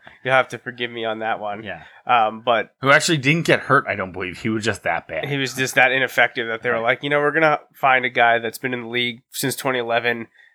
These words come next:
Speaker 1: has barely started any games, and actually was getting ready to be starting quarterback of the, uh, I believe, the Fleet in the A A F."
Speaker 2: Yeah, yeah.
Speaker 1: So
Speaker 2: By the way, I think this, like, last week was his first N F L win at the age of, like, thirty-two.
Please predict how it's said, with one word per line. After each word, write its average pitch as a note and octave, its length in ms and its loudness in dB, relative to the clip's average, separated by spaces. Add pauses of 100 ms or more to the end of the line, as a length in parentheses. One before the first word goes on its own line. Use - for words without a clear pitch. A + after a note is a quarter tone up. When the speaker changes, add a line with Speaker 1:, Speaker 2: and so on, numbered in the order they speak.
Speaker 1:
has B2+ 80 -18
barely B2+ 320 2
started A#2+ 340 0
any A#2+ 140 -4
games, A#2 280 0
and A2+ 120 -8
actually A2+ 320 -2
was A#2+ 140 -10
getting A#2 200 -2
ready A#2 220 -6
to A#2 100 -10
be A#2 400 -10 (240)
starting C#3 380 2
quarterback B2 400 2
of A#2+ 220 -6
the, A#2 200 0
uh, G#2 60 4
I G2+ 80 0
believe, B2+ 380 -4
the A#2 100 -2
Fleet C#3 480 -2
in C3 240 -8
the A#2 240 -8 (140)
A C#3 160 4
A G#2+ 160 2 (160)
F." G2+ 40 -4
Speaker 2:
Yeah, F2 220 -2 (160)
yeah. F#2+ 280 -2
Speaker 1:
So A2+ 440 2
Speaker 2:
By A#2 80 4
the A#2 60 4
way, A2+ 140 4
I G2+ 80 4
think B2+ 280 0
this, A#2+ 320 -2 (200)
like, G2+ 280 0
last F#2 400 2
week B2 180 -2
was G2 140 -4
his G2 160 -4
first G#2 360 0
N G2+ 140 -4
F G2+ 140 -4
L G2 120 4
win G2 400 -8
at F2 200 -8
the E2+ 140 -6
age F#2+ 100 0
of, F#2+ 80 -8
like, F2+ 180 -4
thirty-two. F#2 760 -4